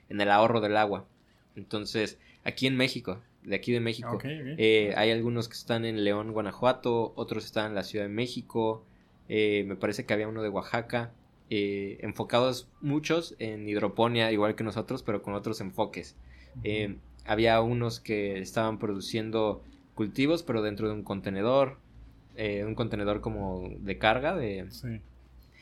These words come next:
Speaker 1: Eh, y por ejemplo, lo que hacemos realmente, pues todos ellos y nosotros,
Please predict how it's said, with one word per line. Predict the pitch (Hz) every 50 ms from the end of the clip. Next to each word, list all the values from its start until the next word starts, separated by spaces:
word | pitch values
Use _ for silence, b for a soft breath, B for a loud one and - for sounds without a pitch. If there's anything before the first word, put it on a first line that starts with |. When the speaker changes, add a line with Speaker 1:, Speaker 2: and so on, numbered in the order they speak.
| B B B B B -
Speaker 1:
Eh, | 101 101 101 -
y | -
por | 120 127 120
ejemplo, | 127 151 147 151 151 147 139
lo | 131 123 139 135
que | 139 143
hacemos | 139 - 190 202 202
realmente, | 185 175 170 160 165 160 151 - 165 160 147 123 104 95 - - - - -
pues | - 107 -
todos | - 135 143 139 - 147
ellos | 139 135 131 120 - -
y |
nosotros, | 104 98 - - 123 123 - 139 151 165 -